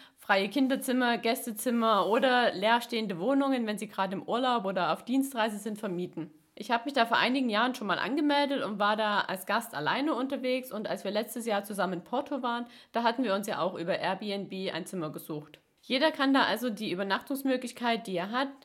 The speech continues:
entweder eine komplett freie Wohnung oder ein freies Zimmer oder auch nur ein, ja, freistehendes Sofa über die Plattform anbieten.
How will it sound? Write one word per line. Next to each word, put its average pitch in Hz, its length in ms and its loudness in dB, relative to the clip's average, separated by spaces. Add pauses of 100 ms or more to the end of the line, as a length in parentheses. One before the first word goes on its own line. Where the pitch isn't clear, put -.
entweder 170 420 -2
eine 175 180 0
komplett 240 360 -2
freie 240 340 2
Wohnung 220 460 0 (160)
oder 180 480 2
ein 180 100 -6
freies 202 320 -2
Zimmer 294 320 0 (380)
oder 269 580 2
auch 214 120 -2
nur 233 360 2 (200)
ein, 214 360 -4 (140)
ja, 160 260 -6
freistehendes 226 800 0
Sofa 277 480 0 (320)
über 214 220 -4
die 175 80 -4
Plattform 220 420 -2
anbieten. 302 640 -2